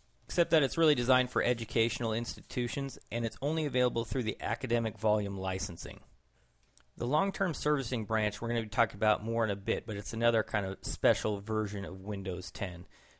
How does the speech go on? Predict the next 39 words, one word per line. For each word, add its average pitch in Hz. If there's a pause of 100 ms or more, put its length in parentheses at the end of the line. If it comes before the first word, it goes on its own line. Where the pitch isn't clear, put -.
(120)
And 117 (200)
as 120
you 127
can 123
imagine, 113
the 104
home 151
version 110
is 101
more 110
for 107
the 98
home 101
user. 104 (880)
And 160
again, 123
mobile 127
and 123
mobile 117
enterprise, 117 (320)
we're 131 (120)
really 151
only 131
gonna 120
be 113
using 120
on 104
phones 113
or 107
really 135
small 113
tablets 104
that 104
are 98
capable 101
of 92
making 101
phone 98
calls. -